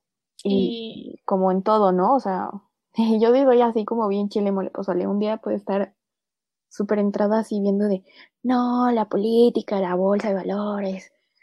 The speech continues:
Speaker 1: y, pues, todo lo que pasa alrededor del mundo, pero de repente sí, así como que,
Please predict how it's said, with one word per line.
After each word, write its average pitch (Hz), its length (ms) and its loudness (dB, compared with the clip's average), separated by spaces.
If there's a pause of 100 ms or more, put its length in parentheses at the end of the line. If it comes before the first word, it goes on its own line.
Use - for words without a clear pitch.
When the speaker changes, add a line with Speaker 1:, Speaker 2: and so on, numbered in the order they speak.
(220)
Speaker 1:
y, 185 140 0 (120)
pues, - 220 -10 (260)
todo 202 160 4
lo 220 120 4
que 208 100 -2
pasa 208 200 -4
alrededor 196 400 2
del 196 120 0
mundo, 202 340 2
pero 208 140 0
de 196 80 4
repente 196 400 -4
sí, 214 160 -6
así 202 160 -10
como 214 180 -4
que, - 80 -16